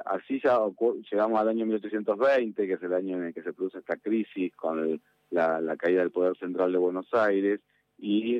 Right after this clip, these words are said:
eh, es entonces cuando, eh, a-, otra vez Quiroga participa de algunas rebeliones en contra de los go-, del gobierno local en La Rioja, hasta que él mismo asume como gobernador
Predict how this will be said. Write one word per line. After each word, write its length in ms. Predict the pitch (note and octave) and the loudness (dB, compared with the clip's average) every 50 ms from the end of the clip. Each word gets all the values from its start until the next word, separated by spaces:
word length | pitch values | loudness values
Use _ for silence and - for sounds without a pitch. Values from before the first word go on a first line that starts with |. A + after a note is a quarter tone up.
| - - | -2 -4
eh, 340 | - F#2+ F#2+ F#2 F2+ F#2 F2 | -2 0 2 4 4 2 2
es 160 | A2 A2+ G2+ G2+ | 0 -2 0 0
entonces 480 | G#2+ G2+ - - A2+ G#2+ G2+ A#2 G#2+ | -2 -2 0 0 0 0 0 -2 -4
cuando, 640 | - - G2 F#2+ F#2+ G2 G2 G2+ G2+ G#2 G#2 G2+ - | 0 -2 0 0 0 0 2 2 2 2 0 -6 -8
eh, 400 | _ - F2 E2+ E2 E2+ E2 E2 D#2 E2 _ | _ -2 -2 0 2 2 0 0 -2 -6 _
a-, 100 | - - - | -6 -4 0
otra 300 | - A2 G#2 G#2 G2+ G2 | 0 -2 0 2 2 4
vez 240 | G2 G2+ G2+ G#2 G2 - _ | 4 4 2 2 -2 -6 _
Quiroga 380 | - F#2+ F2+ G2 G2+ G2+ G2+ F#2 | -8 -2 2 2 4 4 2 0
participa 560 | E2+ F2+ E2 - F2 - _ - - - F#2 | 0 -4 -6 -6 -14 -14 _ -16 -4 -2 -2
de 40 | E2+ | 0
algunas 300 | E2+ F#2 G2+ G#2+ G2+ F#2+ | 0 0 -2 -2 -4 0
rebeliones 640 | F#2+ F#2 F2 F2+ F#2 G2 G#2 A2+ A2+ G#2+ F#2+ F2 E2+ | 0 2 2 2 2 2 2 2 2 0 -2 -4 -8
en 100 | E2+ F2 | -10 -6
contra 280 | - G2 G2 F#2+ F#2 | -6 -6 -2 -2 -2
de 40 | F2+ | 0
los 140 | F2 E2+ E2 | 0 0 -2
go-, 140 | E2+ F2+ - | -2 -4 -4
del 180 | - F2 E2 | -2 -2 0
gobierno 340 | E2 E2+ E2+ F#2 F#2+ F#2+ F#2 | 0 2 2 2 2 2 2
local 280 | F#2 F#2 - F#2+ F#2+ G2 | 0 2 2 0 0 2
en 40 | |
La 100 | G#2 G#2 | 2 2
Rioja, 260 | G#2+ A2+ A2 G#2+ A2 A2+ | 2 2 2 0 0 -6
hasta 180 | - - A2+ | -8 -8 -8
que 100 | - G#2+ | -2 0
él 120 | A2 G#2+ F#2+ G2 _ _ - | 0 0 -2 -6 _ _ -10
mismo 320 | - G#2 G#2+ G2+ G2 G2+ | -6 -6 -6 -6 -4 -4
asume 320 | F#2+ - - G#2 G2+ G2+ | -4 -2 -2 -2 -2 -2
como 300 | F#2+ - - F2 F2+ F2 | -4 -4 -6 -4 0 0
gobernador 640 | F2 F2 F2 F2 E2+ F2+ F2+ F2+ F#2 G2 G2+ G2 F#2 | 2 2 2 2 2 2 2 4 4 4 2 2 -2